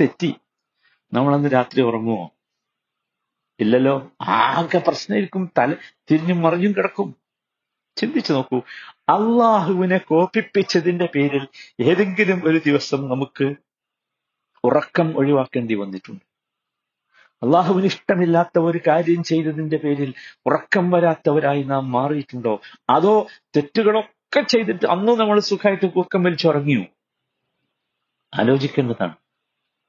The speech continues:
നമ്മുടെ സ്നേഹം അളക്കാൻ വേണ്ടിയാണ് ഈ ചോദ്യങ്ങളൊക്കെ ഞാൻ പറഞ്ഞത്. ഇത്രയേ ഉള്ളൂ, വേറൊന്നുമില്ല ട്ടോ ഇതിൽ.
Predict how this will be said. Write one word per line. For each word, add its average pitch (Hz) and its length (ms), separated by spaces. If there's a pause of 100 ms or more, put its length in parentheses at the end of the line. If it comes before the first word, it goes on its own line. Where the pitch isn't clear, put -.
(640)
നമ്മുടെ 104 220
സ്നേഹം 117 560 (380)
അളക്കാൻ 135 580
വേണ്ടിയാണ് 123 500 (340)
ഈ 113 60
ചോദ്യങ്ങളൊക്കെ 113 880
ഞാൻ 92 180
പറഞ്ഞത്. - 320
ഇത്രയേ - 880
ഉള്ളൂ, 104 180
വേറൊന്നുമില്ല 120 600
ട്ടോ 117 160
ഇതിൽ. 92 300